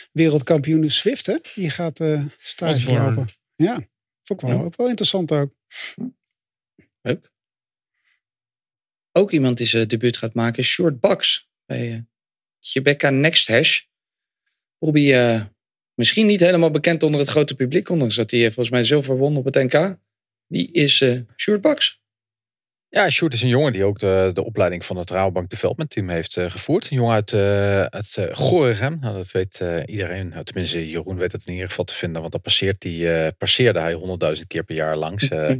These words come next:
Speaker 3: <laughs>
Speaker 4: als hij naar de studio moest.
Speaker 2: Die prachtige
Speaker 4: Eh,
Speaker 2: brug.
Speaker 4: nou, in ieder geval de plek waar de file ophoudt als je op de A zevenentwintig vanaf Hilversum, Hilversum komt.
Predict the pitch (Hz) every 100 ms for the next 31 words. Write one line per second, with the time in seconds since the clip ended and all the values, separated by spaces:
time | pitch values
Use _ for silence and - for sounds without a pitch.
0 | 120 - - - - 90 - 85 82 80
1 | 104 90 82 82 113 - - - - -
2 | 151 - 185 190 170 - 147 139 - -
3 | _ _ _ - 143 139 110 107 117 110
4 | 117 117 - 107 87 98 95 85 104 107
5 | 107 101 120 98 90 82 - _ _ -
6 | - - - - 120 82 78 85 85 -
7 | 87 85 92 82 87 85 95 98 - 87
8 | 92 127 170